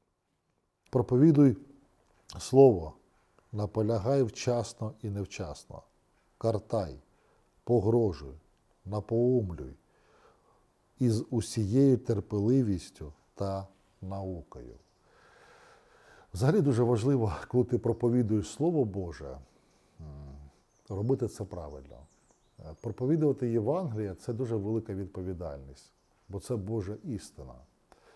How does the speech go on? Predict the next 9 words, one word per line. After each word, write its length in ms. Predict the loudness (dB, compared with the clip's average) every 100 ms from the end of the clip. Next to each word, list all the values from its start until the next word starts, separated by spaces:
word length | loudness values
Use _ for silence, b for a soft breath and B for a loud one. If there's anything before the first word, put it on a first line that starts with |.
| b b b
І 60 | -4
дійсно, 360 | -2 -2 -2
ти, 400 | -2 0 2 0 -6 -8
те, 120 | -4
що 140 | -2 -4
ти 140 | -8
проповідуєш, 960 | -10 -12 -10 -6 -2 -2 -4 -8 -12 _ b b b _
ти 120 | -2
повинен 520 | -2 -4 -2 -2 -2